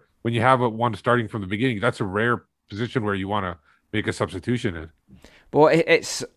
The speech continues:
Speaker 2: you always talk about the centre backs marshalling the defence. A lot of teams, their captain is, is a centre back for that very reason. But I mean, the, the Whitecaps, they had chances before the goal, they had chances after the goal. Dahomey had a chance, Ranko headed wide, as we talked about.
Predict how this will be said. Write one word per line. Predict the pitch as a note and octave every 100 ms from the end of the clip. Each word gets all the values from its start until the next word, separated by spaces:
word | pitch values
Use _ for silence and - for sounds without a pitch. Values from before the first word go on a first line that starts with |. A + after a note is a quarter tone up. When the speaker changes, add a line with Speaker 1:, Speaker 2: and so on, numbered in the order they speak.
| _
Speaker 2:
you | C3+ C#3
always | D#3+ D3+
talk | - C3 A#2+
about | A2
the |
centre | G#2 A#2 A2
backs | G2+ G2+ F#2 -
marshalling | F2+ G2+ A#2 A2 A#2 A2 A2+
the | G#2+
defence. | F#2+ - B2 A#2 G2 -
A | G#2+
lot | A2+ A#2
of | F#2+
teams, | - C#3 C#3 A2 G2
their | A2+
captain | - F#2+ A2+ - B2 A2+
is, | A2+ A2 F2+ -
is | A#2+ A2 - -
a | -
centre | - C#3 F3+
back | G2 G#2 F#2 - -
for | - - A#2
that | A2+ A2+
very | G#2+ A#2 A2+ A2
reason. | A2+ E3 E3+ G2+ D#2+ - - - - - - _ _ _ -
But |
I | F3
mean, | G#3
the, | G3
the | - E3+
Whitecaps, | - A3 B3 - F#3 D3+ - - - _ _ _ _ _
they | C#3+
had | C#3 F3
chances | - D3+ D3+ - A2+
before | G#2 - D3+ F3
the | E3
goal, | D#3+ E3 E3 D3+
they |
had | G#2+ G#2
chances | - G2+ G2 - G2+
after | B2 - D3
the | C3+
goal. | B2+ C#3 C#3 C#3 C3+
Dahomey | F2+ A#2+ D3+ D#3
had | C3+
a | C#3+
chance, | - D3 C#3 C#3 C#3 C#3+ C#3 - -
Ranko | G2 F2+ F#2+ C#3 C#3 C3
headed | B2 B2 G2
wide, | B2 B2 B2+ B2+ A2+
as | A2+ G#2 -
we |
talked | A2 B2 -
about. | - A#2+